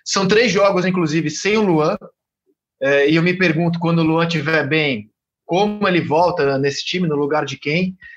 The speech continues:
Claramente, o melhor jogador ofensivamente do Corinthians hoje é o Mosquito, é, é bola no pé do Mosquito e, e, e vamos ver o que acontece.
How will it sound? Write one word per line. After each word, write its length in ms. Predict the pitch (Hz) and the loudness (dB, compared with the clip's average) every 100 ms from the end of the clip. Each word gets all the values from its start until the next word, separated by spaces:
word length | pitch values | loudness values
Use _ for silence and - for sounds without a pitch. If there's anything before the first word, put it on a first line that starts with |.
| _ - | _ 0
Claramente, 580 | 208 226 208 202 185 175 | 2 2 2 0 0 -2
o 40 | |
melhor 260 | 175 190 185 | 2 2 2
jogador 600 | 190 180 170 175 156 - - 156 | 0 0 0 0 -2 -6 -14 -6
ofensivamente 840 | 180 170 185 170 180 160 160 160 151 | -4 -2 -2 0 0 0 0 -4 -6
do 100 | 151 | -4
Corinthians 500 | 151 151 143 135 127 | -4 -4 -4 -6 -2
hoje 520 | 160 139 131 117 - _ _ _ | 0 0 0 -4 -6 _ _ _
é 80 | 165 | 2
o 80 | 165 | 2
Mosquito, 520 | 151 - 170 202 202 - _ _ 139 | 0 0 -2 -2 -4 -16 _ _ -4
é, 140 | 135 160 | -2 0
é 40 | |
bola 300 | 127 175 208 | 2 2 4
no 160 | 185 175 | 2 2
pé 120 | 175 | 2
do 100 | 170 | 4
Mosquito 500 | 151 135 185 190 185 | 2 0 -2 0 2
e, 300 | 156 160 151 | 2 0 0
e, 40 | 147 | 0
e 40 | |
vamos 320 | 160 175 175 | 0 0 0
ver 60 | 156 | -2
o 60 | |
que 60 | 156 | -2
acontece. 720 | 151 139 143 180 190 - - | -6 -6 0 0 -2 -8 -14